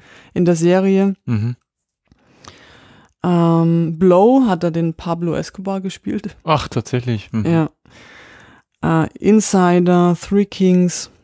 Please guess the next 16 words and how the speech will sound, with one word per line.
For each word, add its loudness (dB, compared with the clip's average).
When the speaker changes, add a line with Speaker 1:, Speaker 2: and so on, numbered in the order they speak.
Speaker 1:
Genau, 2
also -2
er 2
ist -2
auch 0
schon -2
sehr, 2
sehr 2
lange 4
dabei, -2
hat -6
in -8
sehr -8
vielen -6
Filmen -2
mitgespielt. -6